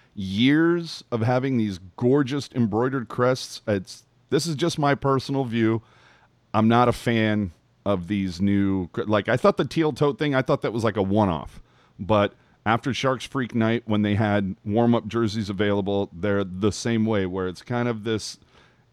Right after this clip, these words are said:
it's, it's not what we're used to for a normal patch. But I'm sure somebody will sit there and go, "Well, you know what? It makes for a lighter jersey." Like, it almost makes me wonder if they're trying this out, and then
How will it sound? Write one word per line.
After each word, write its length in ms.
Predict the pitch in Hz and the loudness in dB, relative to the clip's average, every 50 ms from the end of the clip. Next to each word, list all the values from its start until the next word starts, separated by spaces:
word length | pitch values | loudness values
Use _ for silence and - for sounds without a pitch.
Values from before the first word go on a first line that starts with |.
| _ - | _ -8
it's, 360 | 101 104 98 - - - - _ - | -6 -6 -6 -8 -14 -18 -16 _ -16
it's 160 | 87 - 113 | -10 -6 -4
not 160 | 113 127 123 | -4 -4 -2
what 140 | 123 127 107 | -4 -4 -2
we're 100 | 110 117 | -2 -2
used 240 | 113 113 104 - - | -2 -2 -2 -4 -6
to 160 | 101 80 71 - _ _ _ _ _ | -8 -8 -8 -10 _ _ _ _ _
for 180 | - - 107 95 | -6 -4 -2 0
a 40 | 90 | 0
normal 280 | 98 98 95 92 85 | 0 0 0 -2 -2
patch. 440 | 73 87 82 67 - - - - - _ _ _ _ _ _ _ _ _ _ _ _ _ _ _ | -4 -6 -8 -10 -10 -12 -20 -20 -20 _ _ _ _ _ _ _ _ _ _ _ _ _ _ _
But 140 | - 95 98 | -4 -4 -2
I'm 100 | 98 92 | -2 -4
sure 220 | - - 104 95 | -4 -6 -6 -6
somebody 320 | - - 107 101 98 92 | -4 -4 -4 -2 -2 -2
will 60 | 92 95 | -4 -4
sit 180 | - 107 92 | -6 -8 -8
there 100 | - 98 | -6 -4
and 80 | 95 87 | -4 -2
go, 100 | 92 85 | -2 -2
"Well, 220 | 82 95 110 107 | 0 0 0 0
you 120 | 98 107 110 | 2 2 2
know 100 | 123 135 | 2 2
what? 140 | 151 - - - - - - 107 - - | 0 -2 -4 -8 -20 -20 -20 -10 -6 -4
It 120 | 135 - | -2 0
makes 240 | 131 147 139 - - | 2 2 2 0 -2
for 140 | - 147 143 | -4 0 2
a 80 | 127 113 | 2 2
lighter 420 | 107 110 113 123 127 120 120 110 | 2 2 2 2 2 0 0 -2
jersey." 520 | 90 82 90 107 117 113 90 78 69 67 - _ _ _ _ _ - _ _ - - _ _ - | -2 -4 -4 -2 -2 -2 -4 -6 -10 -14 -18 _ _ _ _ _ -20 _ _ -20 -20 _ _ -4
Like, 200 | 107 107 101 104 | -2 0 2 4
it 100 | 120 135 | 6 6
almost 240 | 170 208 220 180 196 | 6 6 6 4 2
makes 180 | 196 196 - | 2 0 2
me 100 | 185 160 | 2 2
wonder 200 | 151 151 160 160 | 4 4 4 2
if 120 | 139 113 - | 2 0 0
they're 120 | 120 - | -2 -2
trying 480 | 113 - - 123 123 127 127 127 123 113 | -2 -2 -2 0 0 0 0 0 0 0
this 220 | 113 107 - - - | -2 -2 -2 -2 0
out, 280 | 110 110 98 85 - _ - | 0 0 0 0 -4 _ -4
and 140 | 104 101 101 | -2 0 2
then 260 | 101 104 101 101 95 | 2 2 0 0 -2